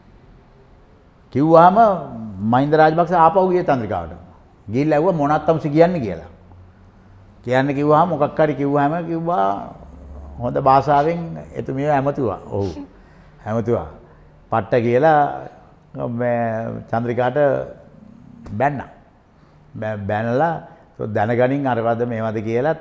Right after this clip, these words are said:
තර්ජනය කළා. අපිට පේනවා, මිනිසුන්ටත් පේනවා මොකක් හරි මෙතන යනවා. නමුත් නෑ.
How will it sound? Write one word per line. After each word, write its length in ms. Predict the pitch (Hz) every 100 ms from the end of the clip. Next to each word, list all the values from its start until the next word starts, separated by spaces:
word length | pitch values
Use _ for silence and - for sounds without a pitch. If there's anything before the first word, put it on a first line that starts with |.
| -
තර්ජනය 440 | 110 117 117 120
කළා. 340 | 117 123 160 175 - - - -
අපිට 300 | 104 143 139
පේනවා, 400 | 135 139 123 120
මිනිසුන්ටත් 600 | 139 131 123 151 165 165
පේනවා 300 | 147 143 143
මොකක් 280 | 131 120 -
හරි 140 | 123
මෙතන 200 | 117 113
යනවා. 380 | 110 107 104 147
නමුත් 260 | 160 120 107
නෑ. 180 | 95